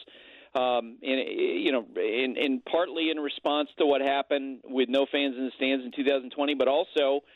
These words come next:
partly in anticipation of possibly the same situation next year. Hal Steinbrenner, the Yankees owner, was on a, a New York radio station a few weeks ago, and he was asked about, "Okay, what's gonna take place?" He goes, "I have no idea, neither do you."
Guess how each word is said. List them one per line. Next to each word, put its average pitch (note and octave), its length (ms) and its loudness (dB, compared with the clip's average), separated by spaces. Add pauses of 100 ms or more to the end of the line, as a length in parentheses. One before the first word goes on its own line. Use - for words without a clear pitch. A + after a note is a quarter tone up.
(240)
partly D#3+ 520 0
in D#3 80 -2
anticipation D#3+ 880 -2
of C#3 160 -2
possibly D#3+ 500 -2
the D3 180 -8
same E3 240 -2
situation D#3+ 540 -2
next D#3+ 320 -4
year. A3 220 2 (300)
Hal E3+ 200 -2 (100)
Steinbrenner, F3 400 0
the C3+ 80 0
Yankees C3+ 460 0
owner, E3 240 2
was B2+ 240 4
on C3+ 160 2
a, C3 380 4
a B2 40 2
New C3 120 -2
York C3+ 240 4
radio D3 280 2 (120)
station C3+ 480 0 (360)
a D3 60 2
few D#3+ 180 4
weeks E3 300 2
ago, D3 320 2
and C3 140 -2
he D3 100 -6
was C3+ 180 -4
asked C#3+ 300 0
about, C#3 240 2
"Okay, C3+ 220 2
what's D3 220 2
gonna D3 180 -2
take C#3 260 -2
place?" D#3+ 320 2
He C3+ 80 -6
goes, B2 220 2
"I C3+ 140 2
have C3 260 0
no D3 260 2
idea, D#3 340 0
neither C#3 300 -2
do C#3 80 0
you." B2+ 320 2